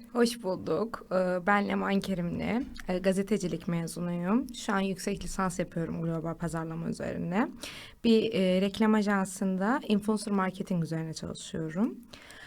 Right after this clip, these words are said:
Ee, şu anlık böyle. <laughs> Ee, iki sene önce en son böyle bir yayın yapmıştım.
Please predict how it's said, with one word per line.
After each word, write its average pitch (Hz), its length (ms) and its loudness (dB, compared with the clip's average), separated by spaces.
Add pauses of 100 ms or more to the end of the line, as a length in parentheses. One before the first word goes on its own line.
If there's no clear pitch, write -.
(240)
Ee, 202 560 4
şu - 180 2
anlık 294 280 4
böyle. 240 480 6
<laughs> 392 60 6 (840)
Ee, 185 500 6 (500)
iki - 140 -6
sene 233 240 8
önce 208 560 10 (160)
en 180 160 4
son 180 340 4
böyle 175 280 4
bir 180 100 0
yayın 180 240 4
yapmıştım. 175 840 0